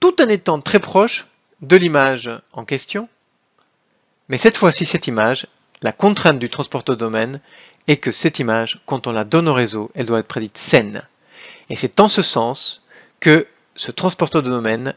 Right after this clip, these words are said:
est un adversaire. Il génère des images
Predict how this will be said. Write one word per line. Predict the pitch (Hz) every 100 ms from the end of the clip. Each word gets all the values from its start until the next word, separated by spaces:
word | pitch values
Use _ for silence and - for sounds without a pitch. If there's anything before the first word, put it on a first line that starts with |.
| _
est | 131 135 - -
un | 107 135
adversaire. | 156 131 127 - - - - _ _ - - -
Il | 120
génère | 113 160 175 160 131 107 -
des | 135 113 120
images | 127 113 110 101